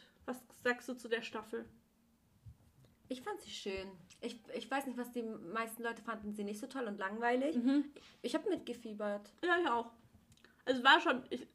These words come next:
Speaker 1: also ich würd mal schon sagen, glaub ich, eine der langweiligeren Staffeln, würd
Speaker 2: Ja.
Speaker 1: ich auch sagen. Aber eine der ernst gemeinteren
Speaker 2: Ja,
Speaker 1: Staffeln.
Speaker 2: ja, das war ja das, warum ich mitgefiebert
Speaker 1: Ja.
Speaker 2: hab. Alleine, wo's Finale schon war, wo die drei
Speaker 1: Mhm.
Speaker 2: nur drin waren, da hab ich so mitgefiebert.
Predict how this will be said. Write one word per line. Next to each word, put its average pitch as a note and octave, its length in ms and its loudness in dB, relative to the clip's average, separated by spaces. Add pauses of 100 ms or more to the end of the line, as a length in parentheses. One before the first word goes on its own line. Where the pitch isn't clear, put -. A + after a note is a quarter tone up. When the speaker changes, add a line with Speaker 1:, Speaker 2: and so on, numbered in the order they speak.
Speaker 1:
also B3 140 2
ich G#3 120 -6
würd C4 180 -4
mal B3 160 4
schon B3 220 -2
sagen, A3+ 240 4
glaub G#3 180 2
ich, - 140 -4
eine A3 260 2
der G#3+ 180 -2 (840)
langweiligeren C#4 1000 4 (160)
Staffeln, D#4 760 0
würd A#3+ 100 0
Speaker 2:
Ja. A3+ 100 2
Speaker 1:
ich A3 60 2
auch A#3+ 220 4
sagen. D#4 540 -2 (420)
Aber D#4 600 6 (120)
eine C4 340 2
der B3+ 320 2 (440)
ernst C4+ 280 4
gemeinteren G3+ 680 -4
Speaker 2:
Ja, C4+ 220 4
Speaker 1:
Staffeln. G3+ 460 0
Speaker 2:
ja, C#4+ 200 4
das C#4 220 -4
war D4+ 100 4
ja C#4 120 4
das, B3+ 160 -2
warum B3 160 0
ich A#3+ 120 -4
mitgefiebert B3 520 4
Speaker 1:
Ja. G#3 40 0
Speaker 2:
hab. - 140 0
Alleine, C#4 540 6
wo's B3 160 -4
Finale B3+ 400 8
schon A#3 200 -4
war, G#3+ 240 4
wo G#3+ 60 -4
die A3 140 -2
drei A#3 180 6
Speaker 1:
Mhm. C#4 60 6
Speaker 2:
nur C#4 100 4
drin G#3 220 -2
waren, G3+ 140 0
da A3 100 -2
hab A3 100 0
ich G#3+ 160 -6
so B3+ 260 0
mitgefiebert. G#3+ 920 -2